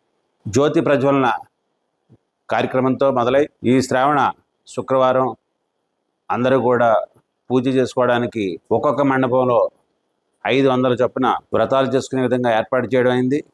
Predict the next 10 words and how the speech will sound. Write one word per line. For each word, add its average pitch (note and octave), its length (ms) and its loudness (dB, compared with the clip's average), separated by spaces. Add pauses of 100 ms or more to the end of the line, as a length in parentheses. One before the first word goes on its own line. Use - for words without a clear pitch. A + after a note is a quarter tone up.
(200)
అంతేకాకుండా C3+ 560 2
వారందరికీ B2+ 520 0
కూడా B2 480 2 (1300)
పసుపు, C3+ 440 0
కుంకుమ, B2+ 460 0 (1200)
వక్కలు, B2+ 560 0 (1200)
వరలక్ష్మి C3 400 0
వ్రతానికి C3 300 0
సంబంధించినటువంటి B2 840 -4 (1300)
అన్ని B2+ 440 2